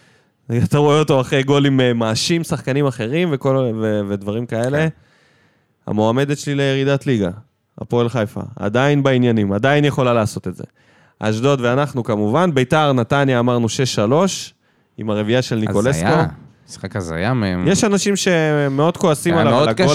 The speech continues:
Speaker 1: הזה עם הקו.
Speaker 2: Hmm?
Speaker 1: יש לך משהו להגיד על זה? כי כאילו שמעתי שמאוד כועסים עליו שזה בושה, שהוא לא הבקיע את הגול וזה.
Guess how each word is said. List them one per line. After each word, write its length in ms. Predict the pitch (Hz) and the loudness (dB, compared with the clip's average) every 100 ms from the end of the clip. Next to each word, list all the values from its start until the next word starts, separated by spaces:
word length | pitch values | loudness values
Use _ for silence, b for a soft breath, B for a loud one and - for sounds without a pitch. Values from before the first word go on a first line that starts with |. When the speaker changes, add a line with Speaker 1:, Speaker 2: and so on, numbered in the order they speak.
| 160 | 4
Speaker 1:
הזה 240 | 147 156 | 4 2
עם 120 | 117 113 | 2 2
הקו. 360 | 107 104 151 156 95 87 - _ _ _ _ _ _ - | 0 0 0 0 -2 -10 -16 _ _ _ _ _ _ -4
Speaker 2:
Hmm? 40 | 104 143 | 0 0
Speaker 1:
יש 80 | |
לך 80 | - | 0
משהו 260 | 120 120 117 | -2 0 2
להגיד 340 | 107 104 135 | 2 0 0
על 100 | 175 | -2
זה? 160 | 185 214 | 0 -2
כי 60 | 196 117 104 | -2 -4 -2
כאילו 140 | 104 101 | -4 -4
שמעתי 340 | 107 117 127 | -4 -4 -4
שמאוד 320 | - 104 117 | -4 -2 0
כועסים 320 | - 120 107 | 0 -2 -2
עליו 140 | 98 90 | -4 -4
שזה 240 | - 90 | -8 -10
בושה, 600 | 85 85 - 160 180 165 147 | -8 -6 -2 2 2 2 0
שהוא 220 | 117 101 | -2 -2
לא 80 | 98 | -4
הבקיע 220 | - 101 | -4 -8
את 100 | - | -6
הגול 480 | 92 131 156 151 120 | -4 0 2 2 0
וזה. 260 | 107 147 | -2 -2